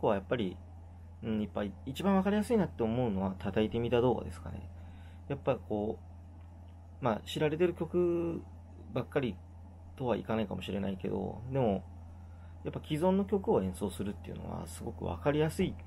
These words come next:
んですよね。そのドラムの技術的なこととかも含めて。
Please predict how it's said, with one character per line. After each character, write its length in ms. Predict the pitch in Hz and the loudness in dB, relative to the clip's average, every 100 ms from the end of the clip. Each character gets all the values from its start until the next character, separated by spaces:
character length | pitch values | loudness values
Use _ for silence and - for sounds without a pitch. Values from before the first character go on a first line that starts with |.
| - | -10
ん 20 | |
で 100 | 82 | -10
す 80 | 82 | -8
よ 80 | 87 | -4
ね。 160 | 92 - - | -4 -6 -6
そ 80 | 92 | -6
の 80 | 85 | -2
ド 120 | 92 | -2
ラ 100 | 90 | -2
ム 160 | 92 | -2
の 180 | 92 92 | -2 -2
技 180 | 85 95 | -4 -6
術 300 | 90 85 104 - - - - - - - - - - - | -6 -6 -8 -10 -14 -16 -16 -16 -16 -18 -18 -18 -16 -6
的 180 | 104 | -2
な 100 | 107 | -2
こ 120 | 98 107 | -2 -2
と 100 | 98 | -4
と 80 | |
か 120 | - - | -6 -8
も 200 | - - | -8 -10
含 220 | - - 95 | -12 -6 -6
め 80 | |
て。 180 | 82 - | -6 -12